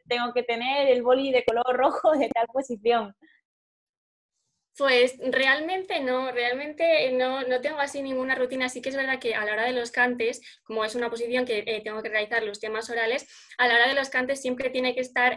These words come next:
Speaker 2: eh, el ordenador en la misma posición, tengo que tener la botella de agua en el mismo sitio y, y si no, es como que, eh, no estoy concentrada y no estoy preparada para empezar. Pero a la hora de estudiar, mm, realmente soy muy poco maniática, no.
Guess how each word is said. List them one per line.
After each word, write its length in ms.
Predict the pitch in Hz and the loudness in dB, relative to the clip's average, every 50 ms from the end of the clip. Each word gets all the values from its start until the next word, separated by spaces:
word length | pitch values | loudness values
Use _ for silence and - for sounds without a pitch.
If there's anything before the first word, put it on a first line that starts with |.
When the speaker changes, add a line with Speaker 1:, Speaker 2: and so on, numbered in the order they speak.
| - | 0
Speaker 2:
eh, 300 | 233 226 226 220 214 226 | -2 -2 0 -2 -2 -2
el 80 | 220 220 | 0 0
ordenador 400 | 220 220 220 220 220 214 247 254 | -2 0 0 -2 0 2 2 2
en 100 | 247 226 | 2 2
la 80 | 214 | 0
misma 380 | 214 220 226 247 247 247 233 226 | 0 -2 -2 -2 -2 -4 -4 -4
posición, 640 | 233 233 - 254 254 247 294 311 302 311 311 285 262 | -6 -6 -8 -8 -10 -4 -2 0 0 0 -2 -2 -2
tengo 180 | 254 240 240 240 240 | -2 0 0 0 0
que 80 | 240 240 | 0 0
tener 220 | 233 233 247 240 | 2 2 2 2
la 120 | 233 220 208 | 0 0 -2
botella 360 | 214 208 208 240 254 254 247 | -2 -2 0 2 4 4 4
de 80 | 247 247 | 6 6
agua 220 | 262 262 247 226 | 4 4 2 2
en 60 | 208 | 0
el 140 | 214 214 233 | 0 -2 -2
mismo 300 | 254 285 294 294 277 269 | -2 -4 -4 -4 -6 -6
sitio 420 | 269 302 302 302 - 311 320 339 330 - - - - - - _ _ _ | -4 -4 -6 -6 -2 -2 -2 -2 -2 -4 -14 -18 -18 -18 -20 _ _ _
y, 400 | - 269 262 254 247 240 240 240 | 0 2 4 4 4 4 2 0
y 80 | 269 262 | -2 -2
si 140 | 262 262 262 | -2 0 0
no, 120 | 269 277 294 320 - - | 2 2 2 0 0 0
es 140 | 269 269 - | -2 -2 0
como 200 | 277 277 269 254 | 0 0 0 2
que, 360 | 254 254 240 240 233 233 - | 4 4 4 4 4 2 2
eh, 160 | - 240 247 247 | 2 2 2 2
no 140 | 254 262 277 | 2 0 0
estoy 220 | 269 - - 277 | -2 -4 -4 -2
concentrada 440 | 285 269 254 269 262 254 254 269 277 | 0 0 0 -2 -2 -2 0 0 0
y 60 | 269 | 0
no 60 | 254 | -2
estoy 180 | 254 247 - 269 | -4 -4 -4 0
preparada 480 | 233 247 233 233 226 226 240 247 240 | 2 2 2 4 4 4 4 4 4
para 140 | 240 233 220 | 2 2 0
empezar. 440 | 214 214 208 196 - - 208 202 - - - - - - - | 0 -2 -6 -8 -6 -4 -4 -4 -4 -6 -14 -20 -12 -4 0
Pero 200 | 247 233 233 226 | 2 4 4 6
a 60 | 226 | 6
la 120 | 226 226 | 6 6
hora 140 | 233 254 277 | 6 6 4
de 120 | 285 285 285 | 4 2 -2
estudiar, 600 | 277 269 - 277 269 247 262 254 262 277 - - - | -4 -6 -6 -6 -6 -4 0 0 0 0 0 -2 -2
mm, 340 | 247 240 233 226 226 220 | -2 0 0 0 0 0
realmente 520 | 214 226 233 240 247 254 254 262 285 285 - | 0 0 0 0 -2 -2 0 0 0 -2 -2
soy 180 | - - 277 294 | -4 -4 -4 -4
muy 140 | 320 285 240 | -4 -4 -4
poco 240 | 233 226 202 226 | -4 -4 -4 -4
maniática, 640 | 220 208 196 202 202 208 214 214 214 - - 208 208 | -4 -4 -4 -6 -4 -6 -6 -8 -10 -8 -6 -4 -4
no. 640 | 214 220 214 220 226 220 220 214 214 208 202 208 - | -4 -4 -4 -4 -4 -4 -6 -6 -8 -10 -10 -12 -16